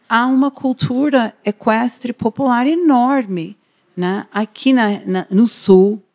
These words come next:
no Paraná, na região metropolitana.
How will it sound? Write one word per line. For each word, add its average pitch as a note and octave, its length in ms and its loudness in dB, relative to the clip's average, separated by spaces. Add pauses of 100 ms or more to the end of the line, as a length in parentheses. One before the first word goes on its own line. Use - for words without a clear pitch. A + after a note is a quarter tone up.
(480)
no F3+ 140 -4
Paraná, G#3+ 720 0
na F3+ 140 -2
região F#3+ 560 -4
metropolitana. G#3 960 -4